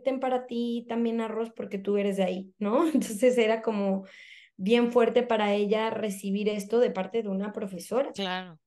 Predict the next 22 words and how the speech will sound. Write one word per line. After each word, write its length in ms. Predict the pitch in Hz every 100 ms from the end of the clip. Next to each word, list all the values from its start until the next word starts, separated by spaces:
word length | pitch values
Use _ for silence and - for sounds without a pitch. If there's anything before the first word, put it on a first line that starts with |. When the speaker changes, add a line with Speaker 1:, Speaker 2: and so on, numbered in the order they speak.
| _
Speaker 2:
claro 280 | - 175 175 202
que 100 | 190
Speaker 1:
¿no? 80 |
Speaker 2:
sí. 220 | 233 311 _ _ _ _ - 214
Oh, 260 | 208 190
Speaker 1:
Ujú. 360 | 190 196 190 196 _ _ _
Speaker 2:
mm, 480 | 196 202 196 196 _ _ - - - -
sí, 640 | - - 202 208 226 233 208 - - - -
y 140 | 190
esta 180 | 202 240
importancia, 580 | 240 208 - 202 202 214
como 220 | - 196 196
tú 120 | 202
dices, 340 | 202 214 202
de 200 | 196 190 185
sensibilizar 800 | 196 - 190 185 185 202 226 262
desde 240 | 196 190
todos 680 | - - 220 226 262 277 -
los 220 | 202 -
lados, 400 | 190 101 101 -
¿no? 280 | 180 190 240 -
En 200 | 185